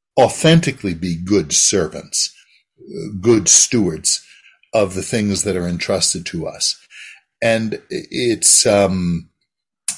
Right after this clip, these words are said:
uh, you know, the, the w-, translation just slips me right now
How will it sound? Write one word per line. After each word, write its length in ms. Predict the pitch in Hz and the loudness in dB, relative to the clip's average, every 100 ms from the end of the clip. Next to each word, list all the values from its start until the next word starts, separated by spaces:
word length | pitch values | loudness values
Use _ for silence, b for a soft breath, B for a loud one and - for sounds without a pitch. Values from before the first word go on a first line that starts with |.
| - - | -12 -4
uh, 400 | 95 90 85 82 85 - - - - - | -2 0 -2 -6 -8 -12 -14 -16 -20 -10
you 60 | 104 | -4
know, 120 | 95 | -4
the, 220 | 82 92 | -2 -4
the 180 | 87 95 | -4 -4
w-, 460 | 90 95 104 - - - _ _ B B B B B | -4 -6 -10 -12 -16 -18 _ _ B B B B B
translation 720 | - 113 101 127 127 - 110 | -2 2 2 4 4 4 0
just 340 | 87 107 101 - | 0 0 2 2
slips 380 | - 87 - 104 | 2 2 0 0
me 100 | 87 | 0
right 300 | 87 87 104 | 0 0 0
now 480 | 110 98 90 82 | 2 2 2 0